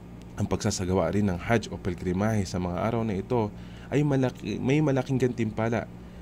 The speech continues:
Sinabi ng Propeta Muhammad sallallahu alaihi wasallam, "Ang tanggap na Hajj ay walang ibang gantimpala kundi ang paraiso." Ang tao na nais magsagawa ng udhiya o pag-aalay ay magsisimula sa hindi paggupit ng kanyang buhok at kuko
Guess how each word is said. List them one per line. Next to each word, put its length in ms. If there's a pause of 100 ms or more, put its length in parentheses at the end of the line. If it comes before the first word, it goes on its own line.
(120)
Sinabi 320
ng 80
Propeta 400
Muhammad 400
sallallahu 240
alaihi 80
wasallam, 260 (300)
"Ang 160
tanggap 400
na 80
Hajj 400 (160)
ay 160
walang 240
ibang 320
gantimpala 800 (160)
kundi 400
ang 100
paraiso." 540 (800)
Ang 160
tao 400
na 80
nais 400
magsagawa 560
ng 240
udhiya 480
o 80
pag-aalay 720 (480)
ay 80
magsisimula 800
sa 160
hindi 240
paggupit 640
ng 160
kanyang 320
buhok 400
at 240
kuko 320